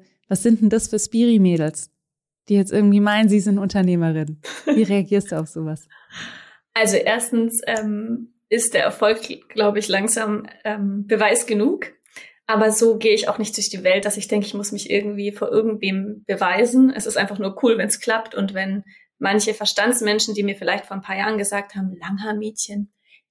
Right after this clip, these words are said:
Speaker 2: das ist aber ein blöder Name“, und wir es Gott sei Dank doch getan haben. Äh,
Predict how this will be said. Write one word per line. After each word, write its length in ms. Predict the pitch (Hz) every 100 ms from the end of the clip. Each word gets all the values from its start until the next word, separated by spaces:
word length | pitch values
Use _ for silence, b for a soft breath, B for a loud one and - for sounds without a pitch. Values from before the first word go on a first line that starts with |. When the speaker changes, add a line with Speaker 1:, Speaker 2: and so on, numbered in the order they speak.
| _ _ -
Speaker 2:
das 160 | -
ist 160 | 196 -
aber 160 | 190
ein 120 | 185 190
blöder 380 | 202 220 226
Name“, 420 | 220 220 220 226 240
und 100 | 202
wir 100 | 190
es 120 | -
Gott 200 | - 269
sei 100 | -
Dank 340 | - - 226 - B B
doch 260 | - 427 302
getan 440 | 240 233 240 247
haben. 380 | 247 233 226 233 B B B
Äh, 140 | 214